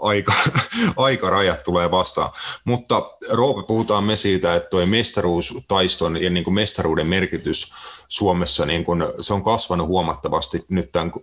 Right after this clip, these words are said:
Conference Leaguean johdosta. Tota, meidän hyvä, hyvä ystävä, vanha mursu, tota, Jukka Rönkä, <laughs> jo kirjoitteli just El-, Elmo-mediassa, äh,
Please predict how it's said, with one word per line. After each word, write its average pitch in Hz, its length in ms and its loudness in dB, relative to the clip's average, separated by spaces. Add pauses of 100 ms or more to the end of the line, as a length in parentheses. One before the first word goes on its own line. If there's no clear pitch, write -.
(120)
Conference 90 540 0
Leaguean 78 260 0 (200)
johdosta. 85 560 -2 (300)
Tota, 90 380 -2
meidän 92 260 0
hyvä, 92 160 0 (220)
hyvä 95 200 2
ystävä, 87 400 -2
vanha 85 240 0
mursu, 92 440 0 (260)
tota, 87 340 0
Jukka 101 300 2
Rönkä, 95 320 2 (240)
<laughs> 185 160 -2
jo 110 180 2
kirjoitteli 101 600 2
just 95 220 0 (420)
El-, 107 220 0 (140)
Elmo-mediassa, 95 800 2 (600)
äh, 92 60 -10